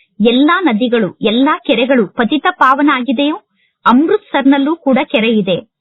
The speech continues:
ಆ ಕೆರೆಯಲ್ಲಿರುವಂತಹ ಸಂಪೂರ್ಣ ನೀರು ಕೊಳಕಾಗಿ ಬಿಡುತ್ತದೆ. ಆದರೆ ಜಗತ್ತಿನ ಜನ ಅದನ್ನು ಅಮೃತದ ಕೆರೆ ಎಂದು ತಿಳಿದುಕೊಂಡಿದ್ದಾರೆ. ದೊಡ್ಡ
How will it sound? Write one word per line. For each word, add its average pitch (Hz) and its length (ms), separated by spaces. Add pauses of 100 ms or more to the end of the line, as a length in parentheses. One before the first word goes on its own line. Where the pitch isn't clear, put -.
(760)
ಆ 247 140
ಕೆರೆಯಲ್ಲಿರುವಂತಹ 254 1000
ಸಂಪೂರ್ಣ 339 680
ನೀರು 254 260
ಕೊಳಕಾಗಿ - 580
ಬಿಡುತ್ತದೆ. 220 760 (360)
ಆದರೆ 226 300
ಜಗತ್ತಿನ 269 600 (120)
ಜನ 226 140 (460)
ಅದನ್ನು 262 340
ಅಮೃತದ 294 600
ಕೆರೆ 254 340
ಎಂದು 311 200
ತಿಳಿದುಕೊಂಡಿದ್ದಾರೆ. 220 920 (100)
ದೊಡ್ಡ 220 260